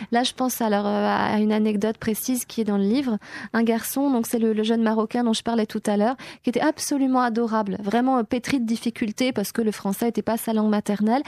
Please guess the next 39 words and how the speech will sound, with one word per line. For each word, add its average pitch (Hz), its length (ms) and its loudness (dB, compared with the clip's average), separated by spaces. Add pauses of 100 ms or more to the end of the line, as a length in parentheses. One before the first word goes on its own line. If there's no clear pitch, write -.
(200)
et 220 80 -2
que - 80 -2
de 233 140 0
toute - 160 -4
façon, 262 380 0
même 269 260 4
le, 233 120 4
l'arabe, 233 360 2
il 226 120 0
l'écrivait 208 420 0
pas. 233 200 0 (200)
Il 220 80 -4
parlait 233 260 2
bien 240 180 2
l'arabe, 226 320 0
mais 214 100 2
il 202 60 0
l'écrivait 202 400 -2
pas. 277 200 2 (320)
Il 220 80 2
avait 220 140 2
beaucoup 254 240 -2
de 247 40 -2
difficultés. 254 680 -2 (340)
Et 233 80 0
puis, 269 300 0
euh, 226 280 4
vraiment, 349 400 2
il 269 160 2
a 220 60 0
progressé 285 720 0
de 262 80 -2
manière 254 380 2 (100)
impressionnante, 269 920 0
euh, 202 120 2 (300)
au 226 60 0
cours 254 220 -2
de 240 80 4
l'année. 220 400 2